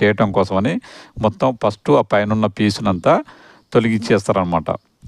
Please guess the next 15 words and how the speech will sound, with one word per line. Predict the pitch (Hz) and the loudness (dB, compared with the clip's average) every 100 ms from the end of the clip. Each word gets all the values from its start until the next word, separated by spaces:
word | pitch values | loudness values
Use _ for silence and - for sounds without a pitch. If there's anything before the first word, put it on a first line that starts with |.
| - | -4
అలా | 101 104 | -2 0
తొలగించేసి | - 120 120 113 113 101 - - 208 - _ _ - 139 | 0 2 2 0 0 0 0 -2 -2 -4 _ _ -4 -2
చూసారుగా | - 147 143 | 2 4 4
ఎట్లా | 127 131 | 4 2
తొలగిస్తున్నారో | 127 127 131 147 131 131 | 0 2 0 0 0 0
మొత్తం | 120 110 123 | 0 0 0
ఆ | |
పీస్ | 104 120 113 | 0 0 0
అంతా | 120 110 | 0 0
తీసేయాలన్నమాట. | 151 123 113 110 90 87 85 | 0 0 2 2 2 -2 -4
ఫస్ట్ | - 101 - | -4 -4 -2
ఆ | 104 | -2
పీస్ | 113 104 113 | 0 -2 -2
అంతా | 107 | -4
తీసేస్తారు. | 131 110 101 92 - - | -4 -2 0 0 -2 -8